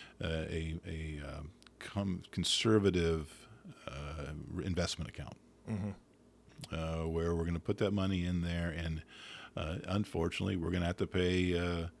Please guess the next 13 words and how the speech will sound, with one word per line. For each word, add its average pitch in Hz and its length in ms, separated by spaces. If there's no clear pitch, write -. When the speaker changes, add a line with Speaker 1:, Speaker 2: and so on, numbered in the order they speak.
Speaker 1:
capital 92 320
gains 92 360
tax, 95 400
but, 92 300
yeah, 147 220
it's - 420
better 110 220
than 117 100
not 123 160
having 113 220
capital 117 280
gains, 127 520
right? 107 260